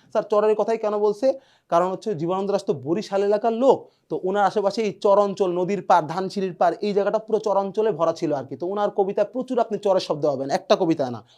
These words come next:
অনেক জায়গাতেই এই চরের প্রতি ওনার একটা প্রেম আপনি পাবেন। কেন পাবেন আল্লাহই জানে।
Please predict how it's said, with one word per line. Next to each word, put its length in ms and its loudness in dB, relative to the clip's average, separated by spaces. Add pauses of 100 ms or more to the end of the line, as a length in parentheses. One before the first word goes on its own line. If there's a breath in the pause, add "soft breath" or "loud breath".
(100)
অনেক 200 -2
জায়গাতেই 320 -2
এই 60 -2
চরের 320 2
প্রতি 200 -4
ওনার 100 -4
একটা 100 2
প্রেম 220 0
আপনি 220 -2
পাবেন। 280 2 (300 soft breath)
কেন 180 4
পাবেন 220 4
আল্লাহই 280 6
জানে। 220 -2